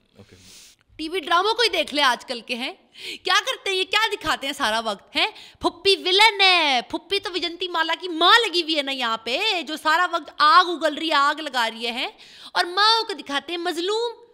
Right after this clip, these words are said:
Speaker 2: "ओ, ये क्यों भूल जाते हो, तुम्हारी माएँ भी किसी की फुप्पियाँ हैं, जाके अपने मामू की औलादों से पूछो।"
Speaker 1: हम्म, हम्म,
Speaker 2: हैं?
Speaker 1: बिल्कुल।
Speaker 2: फुप्पी बुरी है।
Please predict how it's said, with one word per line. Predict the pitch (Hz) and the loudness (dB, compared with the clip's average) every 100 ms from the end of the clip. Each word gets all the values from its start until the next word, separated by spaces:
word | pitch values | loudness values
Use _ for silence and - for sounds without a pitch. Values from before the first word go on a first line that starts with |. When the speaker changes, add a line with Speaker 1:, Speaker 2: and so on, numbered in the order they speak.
| _ - - - | _ -20 -8 -2
Speaker 2:
"ओ, | |
ये | 427 320 381 392 | 0 0 2 0
क्यों | 403 381 381 | 0 -4 -4
भूल | 320 339 330 320 | -2 -2 -2 -2
जाते | 330 320 330 330 | 0 0 -4 -4
हो, | 311 311 349 403 | -2 -2 -2 -4
तुम्हारी | 403 370 359 359 370 | -6 0 0 0 -2
माएँ | 349 381 440 453 | 2 6 6 4
भी | 453 | 0
किसी | 403 403 | -2 -8
की | 302 | -10
फुप्पियाँ | 381 359 359 339 320 | -8 -6 -4 0 0
हैं, | 294 262 247 | 0 -2 -2
जाके | 302 330 370 | -2 -2 -2
अपने | 359 370 | -6 -2
मामू | 403 440 427 | 2 2 0
की | 392 | -2
औलादों | 403 381 349 349 | 0 0 0 -4
से | 330 | -10
पूछो।" | 349 339 302 302 277 214 156 - _ _ 117 | -10 -10 -2 -2 0 -4 -8 -14 _ _ -20
Speaker 1:
हम्म, | 110 107 | -18 -16
हम्म, | 107 104 | -14 -6
Speaker 2:
हैं? | 294 415 539 | -2 -2 -4
Speaker 1:
बिल्कुल। | - - | -10 -10
Speaker 2:
फुप्पी | - 392 - 440 403 | -4 -4 0 0 0
बुरी | 349 381 392 | 0 0 2
है। | 339 294 233 175 | 4 4 2 0